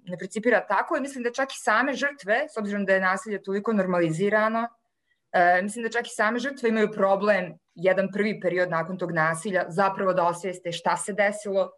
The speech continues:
da nisu zaslužile, da to nije bio seksualni odnos, da je to bilo silovanje, da postoji jedna drastična razlika između, između to dvoje. I onda idu naravno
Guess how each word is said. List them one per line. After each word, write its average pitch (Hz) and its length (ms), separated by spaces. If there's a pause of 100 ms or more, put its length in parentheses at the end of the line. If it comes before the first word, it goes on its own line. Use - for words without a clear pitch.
(120)
da 220 180
nisu 214 440
zaslužile, 165 640
da 185 140
to 208 100
nije 277 220
bio 247 180
seksualni 185 680
odnos, 175 300
da 156 60
je 151 60
to - 80
bilo 185 160
silovanje, 175 720
da 180 120
postoji 180 400
jedna 160 200 (180)
drastična 160 520
razlika 151 400
između, 151 320
između 156 300
to 175 120
dvoje. 165 340 (560)
I 220 120
onda 214 200
idu 185 200
naravno 175 380